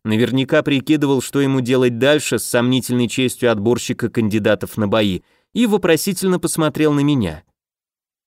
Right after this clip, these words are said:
«Куда?» рассеянно уточнил я, усиленно вспоминая, что я забыл.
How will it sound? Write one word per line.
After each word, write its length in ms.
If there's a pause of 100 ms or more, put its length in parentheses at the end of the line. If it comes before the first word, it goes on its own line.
(340)
«Куда?» 560
рассеянно 580
уточнил 440
я, 220
усиленно 460
вспоминая, 560
что 180
я 100
забыл. 480